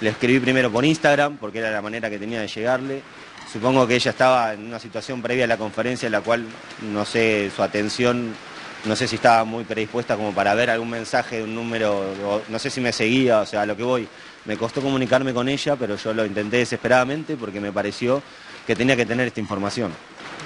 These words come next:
Yo no sabía si iba a servir para algo, pero ya me parecía muy raro que me haya llamado. Y básicamente la sensación que tengo ahora es esta, es de mi apoyo incondicional y absoluto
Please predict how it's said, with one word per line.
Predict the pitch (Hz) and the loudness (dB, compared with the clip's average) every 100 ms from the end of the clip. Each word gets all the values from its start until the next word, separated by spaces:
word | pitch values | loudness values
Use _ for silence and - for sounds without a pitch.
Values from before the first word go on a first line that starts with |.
| - - | -12 -4
Yo | - | 2
no | 131 | 4
sabía | 123 120 131 | 6 6 6
si | 120 | 2
iba | 117 | -2
a | |
servir | 104 101 120 | -4 -4 0
para | 117 113 131 | 4 6 4
algo, | 147 156 | 2 -2
pero | 127 107 | -6 -8
ya | 147 | -6
me | 147 | -4
parecía | 123 117 127 | -4 -4 -4
muy | 131 | -2
raro | 123 131 | 0 0
que | 113 | -2
me | 107 | -6
haya | 110 107 | -8 -8
llamado. | 104 101 95 90 - - - - - - - - - | -4 -2 -4 -6 -12 -18 -18 -18 -16 -16 -18 -10 4
Y | 107 101 101 104 | 6 8 6 6
básicamente | 123 - 110 123 135 120 | 4 2 0 0 0 0
la | 104 | 0
sensación | 107 101 101 120 117 | -2 -6 -6 -6 -2
que | 110 | 0
tengo | 110 120 117 | 0 2 6
ahora | 107 117 143 143 117 | 6 4 4 2 0
es | 104 - | -4 -10
esta, | 120 131 - | -10 -10 -8
es | 101 | -8
de | 101 | -6
mi | 101 | -6
apoyo | 101 98 117 - 110 107 98 95 | -6 -6 -6 -2 0 2 0 -2
incondicional | 98 98 104 98 113 113 135 | -4 -4 -4 -4 -2 2 2
y | 127 | 2
absoluto | 104 104 104 123 143 | 0 -4 -4 -2 -2